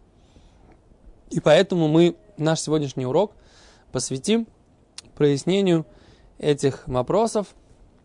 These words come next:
В первую очередь это будет выяснение действительно настоящего, э, смысла Гемары и Алахи. Ну, это будет примером для наших, э, зрителей и слушателей, эм, как на самом деле всё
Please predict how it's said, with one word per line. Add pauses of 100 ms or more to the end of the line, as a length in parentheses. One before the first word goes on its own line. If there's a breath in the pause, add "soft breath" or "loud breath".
(560)
В
первую
очередь
это
будет
выяснение
действительно
настоящего, (680 soft breath)
э,
смысла (680)
Гемары
и
Алахи. (760)
Ну,
это
будет
примером
для
наших,
э,
зрителей
и
слушателей, (720 soft breath)
эм, (280)
как
на
самом
деле
всё